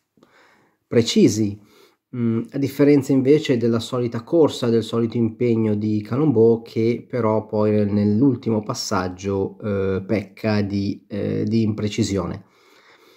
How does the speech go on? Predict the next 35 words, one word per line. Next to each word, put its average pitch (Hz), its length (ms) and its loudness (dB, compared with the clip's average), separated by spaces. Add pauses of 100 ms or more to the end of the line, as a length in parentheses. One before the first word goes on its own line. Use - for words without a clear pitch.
(480)
Mm, 123 300 0
la 135 80 4
Viterbese, 143 1400 4
mm, 120 240 -4
sostanzialmente 127 1000 0
fino 131 220 0
al 117 80 0
settantesimo, 120 1300 0
eh, 101 760 -4
è 98 40 -8
stata 117 280 -2
un 113 100 2
po' 117 100 0
in 113 140 2
balia 113 640 2
della 107 260 -2
squadra 107 400 -4
di 107 80 -2
Marchionni. 139 680 0 (680)
Mm, 127 460 -2
dal 151 140 2
settantesimo 185 540 2
in 233 120 2
poi 135 180 2
invece 117 240 2
il 113 80 -6
Foggia 120 240 0
ha - 20 2
deciso 110 420 -2
di, 104 560 -2
eh, 101 720 -2
di 113 140 0
non 110 160 4
giocare 110 340 -2
più 202 400 2